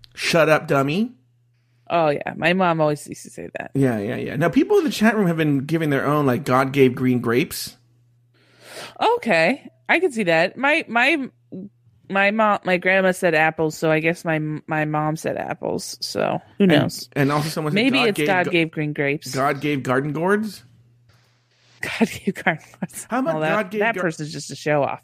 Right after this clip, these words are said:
Speaker 1: how about God gave Greta Garbo?
Speaker 2: Yeah.
Speaker 1: 'Cause somebody
Speaker 2: I mean,
Speaker 1: said that
Speaker 2: I
Speaker 1: Greta
Speaker 2: guess, I don't
Speaker 1: Garbo
Speaker 2: know. Is Greta, Greta Garbo known as a pretty dumb person?
Speaker 1: No, she's known as pretty smart, but she also, like, left Hollywood and left fame.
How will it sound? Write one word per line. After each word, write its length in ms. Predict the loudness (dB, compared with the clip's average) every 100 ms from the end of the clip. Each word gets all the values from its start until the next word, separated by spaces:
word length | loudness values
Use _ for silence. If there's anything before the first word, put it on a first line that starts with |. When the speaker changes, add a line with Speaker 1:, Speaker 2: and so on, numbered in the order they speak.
| _
Speaker 1:
how 100 | -4
about 260 | 0 0 0
God 280 | 2 2 2
gave 140 | -2
Greta 200 | 2 0
Garbo? 460 | 4 2 2 -2 -8 -16 _ _ _ _ -20 _ _ _ _ _ _ _ -20 _ _ _ _
Speaker 2:
Yeah. 240 | 2 2 2 -4 -18 -4
Speaker 1:
'Cause 180 | -2 -2
somebody 220 | -4 -2
Speaker 2:
I 40 |
mean, 140 | 0 0
Speaker 1:
said 200 | 0 0
that 20 |
Speaker 2:
I 60 | 0
Speaker 1:
Greta 100 | 0
Speaker 2:
guess, 120 | -2 0
I 240 | 0 2
don't 100 | 0
Speaker 1:
Garbo 40 | 2
Speaker 2:
know. 160 | 2
Is 160 | 0 -2
Greta, 280 | -2 -2 -2 _ _ -4
Greta 220 | 0 0
Garbo 440 | 0 0 2 0 0
known 280 | 0 0
as 140 | -2 -2
a 60 |
pretty 320 | -4 -2 -2 0
dumb 280 | 0 0 0
person? 440 | -2 -2 -4 -4
Speaker 1:
No, 240 | 0 2 2
she's 140 | 2
known 100 | 0
as 80 | 0
pretty 180 | 2 0
smart, 240 | 2 2
but 100 | 2
she 140 | 0 2
also, 340 | 2 2 2
like, 200 | 2 2
left 440 | 2 2 2 0 -4
Hollywood 560 | 0 4 4 4 2
and 100 | 2
left 240 | 2 0 -2
fame. 600 | -6 -2 0 -2 -6